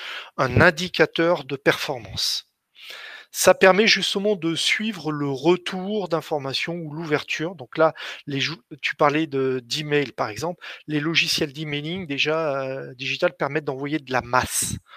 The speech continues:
d'envoyer beaucoup, heu, rapidement. Ça permet, hem, moi, je vous invite non pas de faire tout de suite, heu, sur toute la base de données que vous avez,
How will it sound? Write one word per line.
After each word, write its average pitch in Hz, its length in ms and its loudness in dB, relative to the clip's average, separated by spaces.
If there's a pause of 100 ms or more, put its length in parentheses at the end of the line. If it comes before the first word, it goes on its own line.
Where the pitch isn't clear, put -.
(160)
d'envoyer 135 340 -6
beaucoup, 131 600 -8 (560)
heu, 120 280 -6
rapidement. 127 680 0
Ça - 220 -2
permet, 160 760 0
hem, 135 720 -8 (580)
moi, 160 160 0
je 151 140 0
vous 147 140 0
invite 175 260 -2 (120)
non 156 260 -6
pas 170 160 6
de 147 140 -4
faire 147 460 0 (260)
tout 175 160 -10
de - 60 -12
suite, - 460 -6
heu, 131 400 -2
sur - 260 -4
toute - 260 -8
la 151 100 4
base 151 400 2
de 143 120 -8
données 143 340 -6
que 131 100 -20
vous 131 160 -8
avez, 165 260 -2